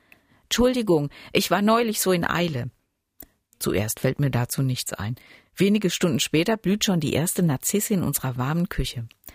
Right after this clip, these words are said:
Eigentlich ist die Frau ganz nett, wollte nur eben schnell etwas im Haus gegenüber abgeben und dann dauerte es doch länger.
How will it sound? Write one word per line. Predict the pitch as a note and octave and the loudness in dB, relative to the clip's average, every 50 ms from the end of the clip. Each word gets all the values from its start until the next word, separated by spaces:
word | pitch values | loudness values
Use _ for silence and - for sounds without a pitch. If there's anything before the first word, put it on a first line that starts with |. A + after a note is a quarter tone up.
| - _ _ _ _ _ _ - | -20 _ _ _ _ _ _ -8
Eigentlich | - B2 B2 D3 D3+ E3 - | -4 -2 0 0 0 0 -2
ist | - - - - | -4 -6 -4 -4
die | C3 | -4
Frau | - - - G#2 G#2+ | -6 -4 -6 -8 -6
ganz | - - - A#2 - - - | -6 -10 -10 -10 -10 -4 0
nett, | E3+ G3 - - - _ - - - - - - - | 0 0 0 0 -8 _ -18 -18 -16 -16 -16 -2 2
wollte | D#3+ G#3+ A#3+ - B3 | 2 2 4 4 4
nur | G#3+ G3+ F#3 | 4 4 4
eben | - - G#3 G3+ G3+ | 2 2 0 0 0
schnell | - - G3 G3+ G3+ G3+ | 2 2 2 2 2 0
etwas | F3 E3+ - D#3+ E3 - | -2 -2 -2 -4 -4 -2
im | E3 D#3+ E3 D#3+ | 0 0 0 2
Haus | F3+ F#3+ G3+ - - | 2 2 2 0 0
gegenüber | - F3+ F3 D#3 - D#3 D#3 C3 - | -2 -2 -2 0 -2 0 0 0 -2
abgeben | - - - - - G#3 G3+ F#3+ F#3 - - - - - - | -2 -4 -6 -4 -2 0 2 2 0 0 -4 -20 -20 -10 -2
und | - A3+ G3 - | 0 0 2 2
dann | A#2+ B2+ C3+ | 0 0 0
dauerte | C3 C3 B2+ C3 C#3 - - | -2 0 0 0 -2 -2 -4
es | - - - | -4 -4 -2
doch | - B2+ - - B2 | -2 -2 -2 -2 -6
länger. | A2+ A2 A#2 G#2 A2+ A2+ | -6 -6 -8 -10 -12 -16